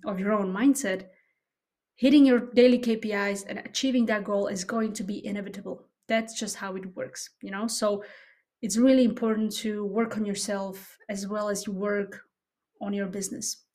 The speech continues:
So we are almost six minutes in. You've heard me talk about this principle, about this mindset shift, but how do you take it and actually make it happen? What are the action steps?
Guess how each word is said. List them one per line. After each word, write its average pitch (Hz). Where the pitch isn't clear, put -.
So 226
we 220
are 220
almost 220
six 277
minutes 247
in. 208
You've 202
heard 240
me 262
talk 220
about 208
this 208
principle, 202
about 196
this 190
mindset 190
shift, 196
but 202
how -
do 254
you 220
take 226
it 220
and 202
actually 208
make 202
it 202
happen? 202
What 247
are 254
the 240
action 196
steps? -